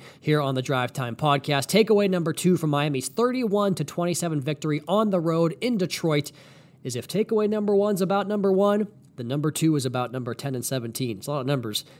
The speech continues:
but a cheetah and a penguin. How good are these guys? For Jalen, it started early on that fourth down conversion on the opening drive, which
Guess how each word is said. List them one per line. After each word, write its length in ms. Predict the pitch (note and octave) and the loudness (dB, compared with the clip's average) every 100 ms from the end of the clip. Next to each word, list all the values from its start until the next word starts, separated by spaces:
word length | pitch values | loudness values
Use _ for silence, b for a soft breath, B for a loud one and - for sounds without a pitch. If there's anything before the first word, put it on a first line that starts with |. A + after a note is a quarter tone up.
| B | B
but 180 | C3+ B2 | -8 -6
a 60 | B2 | -2
cheetah 320 | G3 G3 D#3 | 4 6 4
and 100 | C#3+ | 0
a 40 | |
penguin. 380 | - C#3+ A2+ G#2 | -2 -2 -2 -4
How 220 | - B3 | 2 4
good 380 | G3+ E3 D3+ C3 | 4 4 4 2
are 140 | G#2 | -6
these 160 | G#2+ G2+ | -12 -10
guys? 260 | G#2+ G2 - | -12 -12 -4
For 140 | D#3 | -2
Jalen, 400 | C#3 C#3+ B2 G2 - B B B B _ | 4 4 2 -4 -14 B B B B _
it 140 | D3+ D3 | -6 -4
started 440 | - G#3+ C4 F#3+ D#3 | 2 4 4 2 0
early 320 | E3+ C#3+ C3 | 2 2 0
on 100 | B2 | -2
that 160 | A#2+ | -6
fourth 380 | - E3+ F3+ - | -4 0 0 0
down 240 | D#3 D3 D3 | -2 0 -2
conversion 480 | B2+ A#2+ C3 B2 | -4 -2 -2 -2
on 80 | A#2 | -4
the 80 | B2 | -2
opening 280 | C#3 B2+ A#2 | -2 -2 -4
drive, 300 | B2+ A#2+ A2+ | -2 -2 -2
which 260 | A#2 - | -4 -6